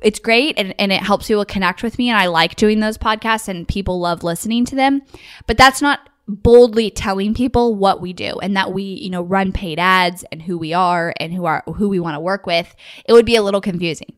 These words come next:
So we chose specific podcasts that would speak to both our premier and our performance clients, 'cause we have two different clients that we speak to depending on where they are in their business. They're either ready to scale, have run successful ads, and they wanna take it to the next level,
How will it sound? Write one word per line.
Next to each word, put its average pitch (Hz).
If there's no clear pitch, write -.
So -
we 214
chose 214
specific 226
podcasts 202
that 180
would 180
speak -
to 185
both 175
our 151
premier 180
and 170
our 160
performance 175
clients, -
'cause -
we 151
have -
two 196
different 175
clients 170
that -
we 170
speak 185
to 311
depending 202
on 190
where 185
they 175
are 170
in 165
their 160
business. -
They're 185
either 175
ready 214
to 247
scale, 196
have 180
run 190
successful 180
ads, 165
and 170
they 165
wanna 156
take 165
it -
to 180
the 165
next 156
level, 214